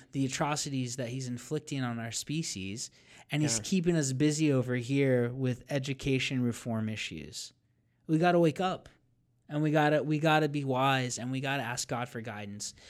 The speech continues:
Speaker 1: with these issues. So I hope this has been
Speaker 2: Yes.
Speaker 1: helpful to you. Um, if you're a Christian out there who thinks, "Oh, I can't just be a one-issue voter," what if the issue was slavery? Where would you be?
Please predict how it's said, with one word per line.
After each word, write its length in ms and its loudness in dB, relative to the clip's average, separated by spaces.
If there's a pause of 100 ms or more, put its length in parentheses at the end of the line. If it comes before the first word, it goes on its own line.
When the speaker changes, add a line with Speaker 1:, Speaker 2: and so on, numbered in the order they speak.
(180)
Speaker 1:
with 280 0
these 300 -4
issues. 520 -10 (300)
So 360 6 (180)
I 40 0
hope 140 6
this 180 4
has 100 0
been 180 4
Speaker 2:
Yes. 200 -2
Speaker 1:
helpful 600 4
to 140 -4
you. 400 0
Um, 340 -4
if 160 -6
you're 120 4
a 20 -4
Christian 320 -2
out 120 0
there 120 0
who 100 0
thinks, 220 -4
"Oh, 80 0
I 100 2
can't 220 -2
just 120 -8
be 100 2
a 40 4
one-issue 500 -4
voter," 420 0 (260)
what 160 4
if 80 2
the 120 6
issue 200 4
was 80 2
slavery? 540 2
Where 180 0
would 160 -2
you 80 -4
be? 300 -6